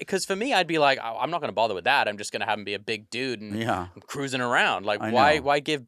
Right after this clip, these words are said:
Speaker 1: Bigfoot titties?
Speaker 2: But nothing since then has been any good, the videos. I've seen some really dopey ones with, like, just a black gorilla suit running in the, in the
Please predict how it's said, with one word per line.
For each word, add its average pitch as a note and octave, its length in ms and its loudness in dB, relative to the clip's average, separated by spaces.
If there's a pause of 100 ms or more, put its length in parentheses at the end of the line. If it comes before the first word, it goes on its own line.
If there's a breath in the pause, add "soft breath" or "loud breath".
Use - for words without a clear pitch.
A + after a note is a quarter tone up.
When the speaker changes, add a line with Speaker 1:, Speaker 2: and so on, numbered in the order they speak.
Speaker 1:
Bigfoot C3+ 380 -2
titties? A#2+ 480 -6 (640 soft breath)
Speaker 2:
But A#2 140 -6
nothing C3 360 -4
since A#2 340 -8
then B2 180 -4
has G2 120 -8
been G#2+ 140 -10
any G#2 180 -8
good, G#2 280 -6
the F#2 60 -14
videos. F2 480 -8
I've F2+ 100 -14
seen - 140 -14
some F#2 140 -14
really G2 220 -10
dopey G2+ 380 -6
ones F2+ 240 -8
with, F2+ 80 -16
like, F2 100 -12
just - 120 -16
a - 20 -12
black F2+ 280 -6
gorilla F2 320 -10
suit F#2 280 -10
running E2+ 240 -10
in E2 100 -12
the, E2 60 -12
in E2+ 100 -14
the - 60 -20